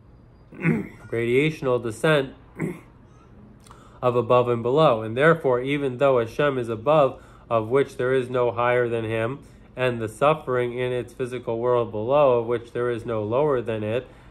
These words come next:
there is a concept of I am with him in his suffering, opposite of the regular order of the gradational descent and above and below, namely that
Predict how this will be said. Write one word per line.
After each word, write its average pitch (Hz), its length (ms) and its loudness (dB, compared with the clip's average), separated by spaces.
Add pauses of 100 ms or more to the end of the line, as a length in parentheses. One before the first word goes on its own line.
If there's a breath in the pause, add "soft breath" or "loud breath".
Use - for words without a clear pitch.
(120)
there 127 180 0
is 131 160 0
a 123 80 -4
concept 131 720 -4
of 117 340 -2
I 123 220 -4
am 117 160 -4
with 117 260 -8
him 117 240 -8
in 117 120 -8
his 110 160 -8
suffering, 120 500 -2 (320 loud breath)
opposite 123 520 0
of 110 200 -4
the 107 120 -4
regular 120 460 0
order 120 440 0
of 107 120 -8
the 110 160 -8 (120)
gradational 117 840 -4 (400 loud breath)
descent 143 600 0
and 117 140 -8
above 123 400 0
and 120 200 -6
below, 131 400 2
namely 123 440 -2
that 120 380 -2